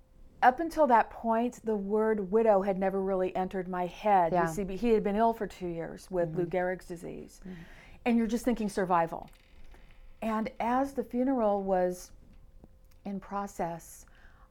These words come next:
Speaker 1: it occurred to me, I'm a widow. I'm a widow. I can't be a widow. I wear five-inch heels.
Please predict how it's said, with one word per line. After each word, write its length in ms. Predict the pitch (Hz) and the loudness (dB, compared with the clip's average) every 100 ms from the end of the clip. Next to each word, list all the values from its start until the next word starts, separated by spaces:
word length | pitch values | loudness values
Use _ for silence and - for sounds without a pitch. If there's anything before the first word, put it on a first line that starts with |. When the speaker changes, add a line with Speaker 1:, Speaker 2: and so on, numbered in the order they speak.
| _ - - _ _ - | _ -20 -20 _ _ -4
Speaker 1:
it 140 | 220 | -2
occurred 360 | 208 - 311 277 | -2 0 0 2
to 60 | |
me, 400 | 220 175 175 190 - - - - - | -2 -2 -4 -8 -14 -20 -20 -10 -2
I'm 260 | 220 262 | 2 2
a 80 | 269 | 2
widow. 600 | 240 214 240 202 - - - - - - - - - - - - - | 0 2 2 2 -2 -6 -16 -20 -20 -20 -20 -20 -20 -20 -20 -20 -12
I'm 100 | 202 | -8
a 40 | |
widow. 580 | 233 214 277 220 156 135 - - - _ - - - | -6 -4 -2 -2 -4 -8 -16 -20 -20 _ -20 -20 -10
I 60 | 202 | -6
can't 320 | 254 254 220 | 0 0 0
be 140 | 277 302 | 2 4
a 80 | |
widow. 560 | 277 233 214 208 214 214 - - - | 4 4 6 6 6 2 -6 -8 2
I 180 | 220 | 4
wear 600 | 233 226 220 208 208 208 202 | 4 4 6 6 6 4 2
five-inch 380 | 220 190 196 196 | 0 0 0 -4
heels. 600 | 262 247 202 190 196 - | 2 4 4 0 -10 -18